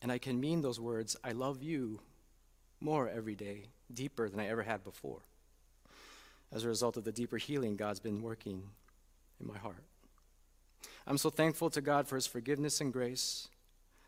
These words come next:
thankful for this second chance. I praise God for the grace of personal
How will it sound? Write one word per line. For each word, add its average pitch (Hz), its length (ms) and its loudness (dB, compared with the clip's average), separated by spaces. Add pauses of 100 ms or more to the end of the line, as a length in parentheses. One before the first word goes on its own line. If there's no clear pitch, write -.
(100)
thankful 151 400 4
for 143 420 2
this 127 140 4
second 139 320 4
chance. - 600 -2 (500)
I 123 100 -4
praise 151 260 6
God 151 340 10
for 165 100 0
the 143 80 0
grace 139 280 6
of 135 100 -6
personal 156 640 4